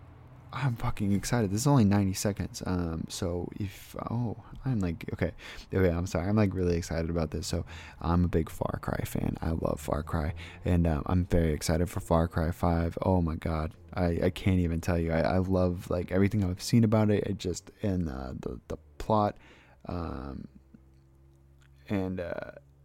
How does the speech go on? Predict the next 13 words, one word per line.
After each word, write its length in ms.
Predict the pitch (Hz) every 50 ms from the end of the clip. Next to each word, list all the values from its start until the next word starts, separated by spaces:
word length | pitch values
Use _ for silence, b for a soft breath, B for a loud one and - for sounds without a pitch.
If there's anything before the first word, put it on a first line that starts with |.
| - _ _ - -
oh, 260 | 120 117 87 104 90
I'm 260 | - - 98 104 101
just 220 | 98 - 107 -
excited. 540 | - - - - 95 85 85 85 - - - - -
I'm 260 | 101 101 98 98 95
really 220 | 95 90 87 82 85
excited. 400 | 80 - - - 78 82 82 - - B B B B B B B B -
Um, 640 | 87 85 82 80 71 67 73 - - - 113 135 170 _ _ _ _ _ _ _ _ _ _ - _ - - 104 -
but, 200 | - 85 82 80
uh, 280 | - - - - - - - _ b b b b b b b b b b b b b b b b b b - - - - -
so 240 | - - 101 90 92
this 240 | 92 98 104 -
article 460 | 113 101 95 101 - - 92 87 -